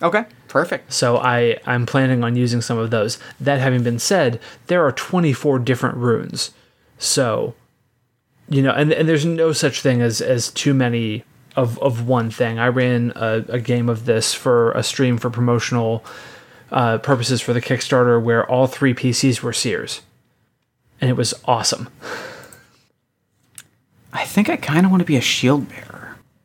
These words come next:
Speaker 2: Alrighty.
Speaker 1: That feels, that feels cool. Like,
Speaker 2: Okay.
Speaker 1: and that feels, and, like, that feels like someone that would survive one of these, like, you know, a, a, a, a showdown with an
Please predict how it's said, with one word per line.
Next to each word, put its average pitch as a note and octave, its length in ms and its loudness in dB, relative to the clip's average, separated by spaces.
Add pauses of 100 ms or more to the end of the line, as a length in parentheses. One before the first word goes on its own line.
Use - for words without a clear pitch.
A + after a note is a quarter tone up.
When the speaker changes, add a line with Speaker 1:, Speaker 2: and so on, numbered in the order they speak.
(960)
Speaker 2:
Alrighty. C3+ 460 4 (1300)
Speaker 1:
That C#3+ 160 -2
feels, D#3+ 420 0
that B2+ 180 0
feels D#3+ 260 -4
cool. G#2+ 500 0 (600)
Like, C3+ 240 0
Speaker 2:
Okay. G#3 120 -2 (240)
Speaker 1:
and D#3+ 140 0
that E3+ 140 2
feels, F#3 280 0 (320)
and, E3 200 0
like, C#3 360 -2
that D3+ 380 -2
feels D#3+ 400 -2
like C3 380 -2 (420)
someone C3 640 0
that A#2+ 220 0
would B2 200 -2
survive A2 880 2
one A2 220 -2
of G#2 160 -6
these, G#2+ 360 -4
like, - 540 -6 (800)
you C#3 140 4
know, G#2 320 0 (320)
a, C#3 80 2
a, B2+ 40 0
a, B2+ 520 -2 (400)
a C3 140 0
showdown E3+ 680 0
with C#3+ 160 0
an B2 120 0